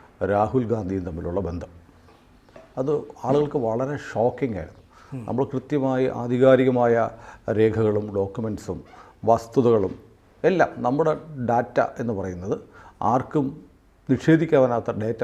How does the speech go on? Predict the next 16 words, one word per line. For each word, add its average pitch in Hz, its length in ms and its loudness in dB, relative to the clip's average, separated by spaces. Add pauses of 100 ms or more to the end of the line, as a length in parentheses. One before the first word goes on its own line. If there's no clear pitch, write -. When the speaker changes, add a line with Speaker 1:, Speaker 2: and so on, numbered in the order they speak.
Speaker 1:
വെച്ചാണ് 92 260 -6
നമ്മൾ 92 220 -6
സംസാരിച്ചത്. 80 520 -10 (840)
ബി 107 160 4
കെ 117 140 2
നെഹ്റു, 101 200 -2 (600)
അദ്ദേഹത്തിൻ്റെ 107 400 -2 (100)
ഭാര്യ, 104 260 -2 (960)
ആ, - 20 -4 (760)
ശോ-, 110 180 0 (320)
ശോഭ 120 240 4 (800)
എന്ന് 113 180 -4
പറയുന്ന 95 300 -4 (460)
നെഹ്റു, 110 260 -6
Speaker 2:
ശോഭ. 104 160 0
Speaker 1:
ശോഭ 110 100 0